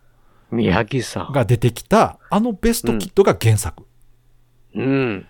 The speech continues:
Speaker 1: だからベストキッド一から一応四まであるけど、
Speaker 2: <laughs>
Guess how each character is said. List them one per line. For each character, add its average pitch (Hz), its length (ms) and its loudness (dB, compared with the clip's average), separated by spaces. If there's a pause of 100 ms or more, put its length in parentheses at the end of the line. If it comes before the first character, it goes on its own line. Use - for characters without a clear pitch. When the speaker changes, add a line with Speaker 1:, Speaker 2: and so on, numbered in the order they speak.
(140)
Speaker 1:
だ 131 80 0
か 117 60 2
ら 104 40 0
ベ 139 120 2
ス - 60 -2
ト 170 80 2
キ 175 120 -2
ッ - 20 -12
ド 143 100 -4
一 - 240 -4
か 98 140 -4
ら 92 380 -8 (220)
一 - 140 -4
応 127 60 4
四 127 200 8
ま 98 100 -4
で - 80 -10
あ - 40 -10
る - 80 -10
け 85 120 -14
ど、 90 280 -12 (540)
Speaker 2:
<laughs> - 0 -